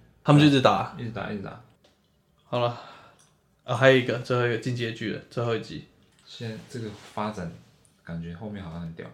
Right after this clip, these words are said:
Speaker 1: 嗯。
Speaker 2: 第一季很爆红欸，因为第一集老妈都被吃掉了，真的很好看。
Speaker 1: 真的很好看。
Speaker 2: 他这一季会演到完结，对不对？
Speaker 1: 嗯，这一季就最后一集了。
Speaker 2: 然后整个演完，我就一次把它看完。现在已经动画讲完了，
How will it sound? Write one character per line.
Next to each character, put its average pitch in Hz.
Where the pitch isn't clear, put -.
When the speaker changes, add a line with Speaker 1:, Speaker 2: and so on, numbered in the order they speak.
Speaker 1:
嗯。 117
Speaker 2:
第 175
一 185
季 170
很 104
爆 131
红 -
欸， -
因 160
为 151
第 151
一 131
集 120
老 101
妈 113
都 117
被 113
吃 104
掉 98
了， -
真 120
的 117
很 101
好 -
看。 90
Speaker 1:
真 127
的 117
很 117
好 101
看。 -
Speaker 2:
他 143
这 160
一 143
季 135
会 127
演 101
到 120
完 87
结， 87
对 85
不 87
对？ 95
Speaker 1:
嗯， 104
这 131
一 123
季 120
就 113
最 110
后 107
一 107
集 -
了。 -
Speaker 2:
然 110
后 120
整 104
个 90
演 87
完， 87
我 90
就 101
一 98
次 -
把 90
它 85
看 -
完。 147
现 139
在 123
已 107
经 110
动 113
画 107
讲 92
完 -
了， 110